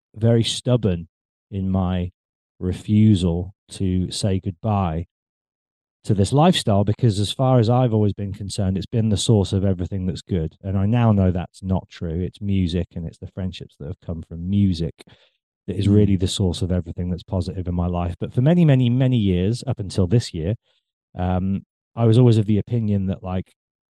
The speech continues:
Speaker 1: everything that is good in my life had been born in these fires of late nights and alcohol fuel, fueled adventures. And, and that's a big part of my personality, is this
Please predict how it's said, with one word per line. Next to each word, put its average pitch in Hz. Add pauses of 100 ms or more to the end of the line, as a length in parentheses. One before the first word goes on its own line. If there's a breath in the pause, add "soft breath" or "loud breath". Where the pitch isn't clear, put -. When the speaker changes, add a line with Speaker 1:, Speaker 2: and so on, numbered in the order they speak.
(280)
Speaker 1:
everything 127
that 104
is 101 (220)
good 123
in 110
my 104
life 101
had 110
been 92
born 113
in 98
these 95 (120)
fires 98
of 90
late 95
nights 85
and 87
alcohol 90
fuel, 90 (140)
fueled 92
adventures. 90
And, 90 (720)
and 117
that's 131
a 123
big 117
part 117
of 107
my 131
personality, 98
is 87
this 107